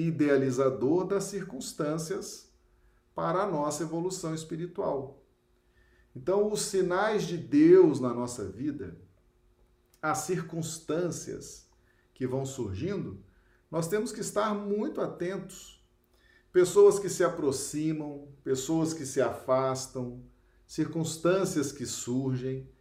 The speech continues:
circunstâncias que se diluem, repercussões,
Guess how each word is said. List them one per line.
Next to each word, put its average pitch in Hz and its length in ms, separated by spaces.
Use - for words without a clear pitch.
circunstâncias 156 920
que 147 120
se 135 200
diluem, 127 840
repercussões, 143 1600